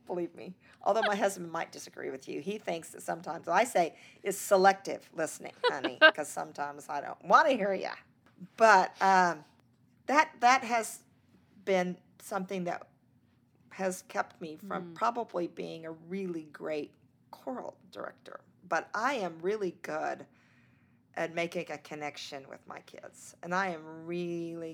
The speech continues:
Speaker 1: good at drawing them in and making them feel good about themselves. I, I, I believe that.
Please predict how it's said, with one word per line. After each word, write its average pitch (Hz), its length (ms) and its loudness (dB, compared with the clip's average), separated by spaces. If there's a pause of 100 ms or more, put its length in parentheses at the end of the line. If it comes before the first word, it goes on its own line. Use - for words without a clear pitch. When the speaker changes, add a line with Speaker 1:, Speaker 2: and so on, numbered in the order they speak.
Speaker 1:
good 151 400 -6
at - 180 -14
drawing 151 480 -6
them 147 300 -8
in 135 380 -12 (680)
and 165 180 -8
making 156 360 -8
them 151 260 -18
feel 147 220 -8
good 151 220 -6
about 143 260 -10
themselves. 147 580 -12 (120)
I, - 280 -4 (140)
I, 170 180 -2 (300)
I 180 100 -2
believe - 480 -16
that. - 280 -12